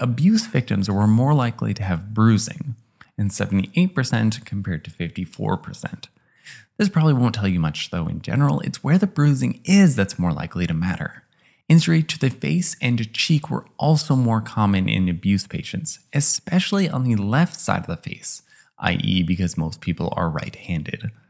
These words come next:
All incidents of injury to the ears and neck were only found in abuse cases. Lastly, injury to the chest, abdomen, and back were also more common in abuse,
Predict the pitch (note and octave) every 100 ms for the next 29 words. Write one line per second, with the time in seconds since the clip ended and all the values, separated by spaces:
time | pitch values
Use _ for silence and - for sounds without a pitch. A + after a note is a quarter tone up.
0 | _ _ _ _ - - D3+ E3+ D#3 D3+
1 | C#3 C#3 - - A2+ A2 A#2+ A#2+ A#2 A2+
2 | G#2+ G#2+ - A#2 A#2 A2+ G#2 F#2+ F2+ G2
3 | A2+ A#2 - G#2 F#2+ - A#2+ B2 A2+ A2
4 | G#2+ F2+ F2+ - F2 D#2+ D#2+ - - -
5 | - G#2+ - - - _ _ _ _ _
6 | - C#3 - C#3+ C#3 B2+ B2+ A#2+ A2 A2
7 | C#3+ C#3 - - - B2 A#2 A#2 A2+ -
8 | F#2+ F#2 B2+ - B1+ - - D#3+ F3+ -
9 | C#3+ A#2 G#2 G2 - F2+ F2+ F#2 F2 D#2
10 | - - -